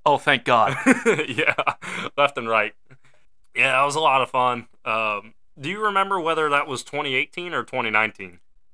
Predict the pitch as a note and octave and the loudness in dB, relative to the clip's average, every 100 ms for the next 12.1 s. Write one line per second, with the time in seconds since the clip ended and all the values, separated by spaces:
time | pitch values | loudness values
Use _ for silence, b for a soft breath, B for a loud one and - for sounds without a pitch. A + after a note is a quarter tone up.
0 | - - D#3 D#3 C3+ D3 D3 B2 A#2 A2 | -20 -2 -2 0 -4 -4 -4 2 2 0
1 | - G2+ F#2+ G#2+ G2+ F#2+ - G2+ F#2+ A2 | -4 -10 -8 -8 -8 -12 -12 -14 -12 -14
2 | - F#2+ F#2 F2+ - - - B2 A2 G#2 | -14 -16 -16 -16 -20 -20 -16 -2 2 2
3 | B2 A#2+ A2+ G2+ G2+ - A2+ A#2+ G2+ A#2 | 0 -4 -2 -2 -4 -12 -8 -8 -4 -4
4 | - G2+ - G#2 G2+ G#2 - A2 G#2 - | -4 -10 -8 -6 -6 -8 -10 -8 -8 -6
5 | A#2 - - A2+ A2+ - - A#2 G#2 G2+ | -8 -8 -6 -4 -4 -8 -8 -6 -6 -10
6 | - - - - - - - - - - | -16 -20 -20 -20 -20 -20 -20 -20 -12 -6
7 | C3+ E3 D#3+ C3 A#2 - A#2 B2+ B2 A#2 | -4 -4 -4 -4 -6 -6 2 4 4 0
8 | A2+ G#2+ A2+ G2+ - A2 A2 A2+ - A2 | -4 -6 -12 -12 -14 -10 -8 -10 -12 -12
9 | G#2+ G#2 G2+ - - - - - - A2+ | -12 -12 -16 -20 -20 -20 -20 -20 -10 -4
10 | G#2 G2 A2 A2+ A2+ G#2 G2+ G#2+ - A2 | -2 -2 -4 0 2 0 -2 -6 -4 -4
11 | A#2 G#2 G#2 G2+ - A2 G2+ G2+ G#2 G#2 | -2 -4 -4 -8 -10 -8 -8 -10 -12 -14